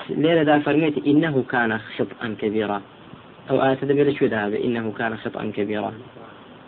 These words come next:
بلى؟ يقوم دوزوا. بلى.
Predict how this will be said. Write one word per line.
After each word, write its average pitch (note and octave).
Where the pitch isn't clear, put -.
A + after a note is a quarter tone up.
بلى؟ B2+
يقوم C3
دوزوا. A2+
بلى. A2+